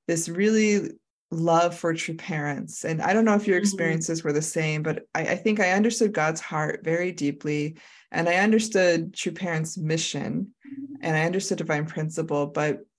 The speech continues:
Speaker 1: I didn't have this, like, personal artistic relationship with true parents, even as a church leader, you know, wh-, as I got older. And so now in this phase of my life, I'm realizing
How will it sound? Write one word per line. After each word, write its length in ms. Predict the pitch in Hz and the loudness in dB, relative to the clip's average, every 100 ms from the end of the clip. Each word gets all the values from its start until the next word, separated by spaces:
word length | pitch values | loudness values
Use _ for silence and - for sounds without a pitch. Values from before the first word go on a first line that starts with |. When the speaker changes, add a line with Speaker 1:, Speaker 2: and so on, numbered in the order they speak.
| - | -2
Speaker 1:
I 120 | 160 | -2
didn't 400 | 165 196 220 220 | 0 0 4 2
have 680 | 208 190 170 175 170 170 165 | 2 0 0 2 0 -2 -4
this, 260 | 160 160 170 | -4 -2 -2
like, 260 | 151 - _ _ _ _ - | -2 -4 _ _ _ _ -6
personal 480 | - 202 214 196 190 | 0 0 2 2 2
artistic 600 | 170 165 175 165 170 165 | 0 -2 -4 -4 -4 -2
relationship 720 | 151 143 - 151 156 151 151 | 0 0 -2 -6 -4 -6 -6
with 120 | 135 | -8
true 180 | - - | -8 -8
parents, 720 | 160 180 180 156 - 160 - - | -6 -4 -2 -2 -4 -8 -10 -2
even 280 | 208 214 | 2 4
as 160 | 175 170 | 4 2
a 40 | 160 | 0
church 380 | - 180 - | 0 0 -2
leader, 440 | 185 196 185 113 98 | -2 2 2 2 2
you 160 | 135 | 0
know, 420 | 147 151 156 160 156 | 0 0 -2 -2 -4
wh-, 200 | - - - - - - | -4 -8 -8 -14 -12 -2
as 180 | 156 160 | 0 0
I 100 | 156 | 0
got 260 | 151 143 | 0 -2
older. 680 | 147 170 196 175 139 139 160 - | 0 0 0 0 0 -2 -6 -6
And 160 | 165 165 | -4 0
so 160 | 165 | 0
now 500 | 160 170 170 220 220 | 0 0 2 4 4
in 140 | 180 160 | 2 2
this 220 | 156 - | -2 -2
phase 240 | 165 160 | 0 0
of 120 | 156 160 | 0 -2
my 140 | 151 | -2
life, 280 | 151 147 151 | -2 -2 -2
I'm 200 | 147 156 | -4 -4
realizing 840 | 165 175 175 160 160 160 151 151 | -4 -2 0 2 0 -2 -2 -6